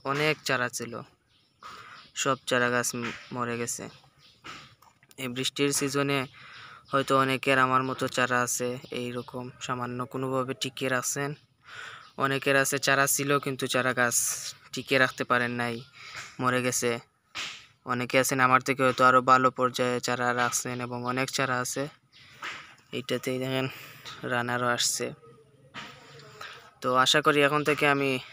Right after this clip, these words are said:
আহ, রেগুলার হব ভিডিওতে, আশা করি প্রতিদিনই ভিডিও দিব। আহ, আপনারা আপনাদের কোনো সমস্যা থাকলে আমাকে জানাতে পারেন আমার Facebook পেজ বা আমার WhatsApp নাম্বার আমি,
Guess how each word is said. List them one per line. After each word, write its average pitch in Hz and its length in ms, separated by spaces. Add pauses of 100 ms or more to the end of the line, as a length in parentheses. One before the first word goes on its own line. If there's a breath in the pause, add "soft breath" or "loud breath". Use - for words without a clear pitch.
(260 loud breath)
আহ, 120 520
রেগুলার 139 400
হব 123 220
ভিডিওতে, 123 680
আশা 123 260
করি 127 200
প্রতিদিনই 135 540
ভিডিও 135 280
দিব। 131 200
আহ, 135 140 (840 loud breath)
আপনারা 127 720
আপনাদের 127 380
কোনো 127 260
সমস্যা 127 420
থাকলে 123 280
আমাকে 120 400 (300 loud breath)
জানাতে 123 340
পারেন 120 260
আমার 120 220 (100)
Facebook 123 300 (100)
পেজ 123 320
বা 120 240 (600 loud breath)
আমার 117 420
WhatsApp 131 540
নাম্বার 127 280
আমি, 123 320